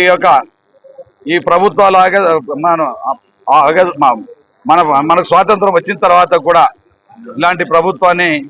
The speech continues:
గతంలో చంద్రబాబు నాయుడు కూడా గతంలో చేశాడు. ఇటువంటి పాలన ఈ, ఈ సంవత్సరంలో సాగిస్తున్నటువంటి పాలన ఎప్పుడు కూడా చూసి ఎరగం. అటువంటి పాలన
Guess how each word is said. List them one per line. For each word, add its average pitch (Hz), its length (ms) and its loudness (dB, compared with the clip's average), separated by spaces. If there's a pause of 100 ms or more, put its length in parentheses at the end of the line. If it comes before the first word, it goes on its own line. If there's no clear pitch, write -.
(160)
గతంలో 180 320 2
చంద్రబాబు 175 460 2
నాయుడు 175 280 -2
కూడా 170 200 -4
గతంలో 165 340 0
చేశాడు. 190 340 0 (720)
ఇటువంటి 202 460 0
పాలన 196 360 2 (320)
ఈ, - 20 0 (460)
ఈ 180 40 -2 (200)
సంవత్సరంలో 269 400 -2
సాగిస్తున్నటువంటి 175 720 -2 (100)
పాలన 196 260 2 (600)
ఎప్పుడు 180 460 -2 (140)
కూడా 170 160 0 (140)
చూసి 165 280 -4
ఎరగం. 156 240 2 (800)
అటువంటి 190 360 0
పాలన 196 300 2